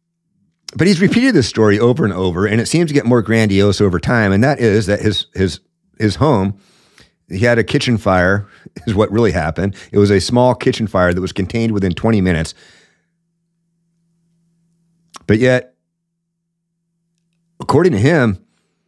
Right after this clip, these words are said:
half his house almost fell down. He had to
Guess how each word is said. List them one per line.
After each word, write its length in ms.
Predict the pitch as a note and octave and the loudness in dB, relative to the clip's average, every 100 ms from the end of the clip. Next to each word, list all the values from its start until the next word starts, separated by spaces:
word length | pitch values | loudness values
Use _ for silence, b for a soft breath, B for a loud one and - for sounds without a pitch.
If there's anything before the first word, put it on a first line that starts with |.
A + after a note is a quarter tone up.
| _ | _
half 300 | - - F3+ | -6 -2 0
his 160 | F#3 C#3 | -2 0
house 280 | - D#3 C#3 | 2 2 2
almost 380 | B2 A#2 A2 - | 0 0 -2 0
fell 240 | G#2+ G2 | 2 2
down. 400 | F2 F#2 F2 F#2 b b b b _ - | 2 0 0 -4 b b b b _ -4
He 180 | A#2 | 0
had 280 | A#2+ D#3+ F#3 | 2 0 0
to 240 | D#3+ A#2 | 0 0